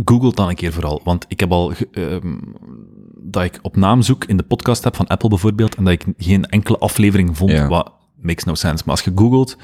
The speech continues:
Speaker 1: gewoon de naam en daarachter podcast. En dan vinden we wel direct, eh, een aantal, eh, links.
Speaker 2: Of op YouTube,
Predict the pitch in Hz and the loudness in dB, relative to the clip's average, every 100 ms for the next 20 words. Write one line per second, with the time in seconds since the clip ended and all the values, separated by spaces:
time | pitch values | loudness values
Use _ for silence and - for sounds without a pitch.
0 | - - - _ 98 87 90 110 - 87 | -20 -20 -20 _ 2 4 4 2 2 2
1 | 87 - - - 117 113 110 - - 80 | 0 -2 -4 -2 -2 0 0 -2 -4 0
2 | 82 90 90 _ _ 80 90 85 80 85 | 2 2 0 _ _ 0 2 2 2 2
3 | 85 - - 85 82 - 78 76 80 73 | -2 -4 -6 -2 0 0 -2 0 0 0
4 | 69 71 69 104 123 - 78 82 - - | -2 -4 0 0 0 -6 -4 -4 -4 -2
5 | 80 | -2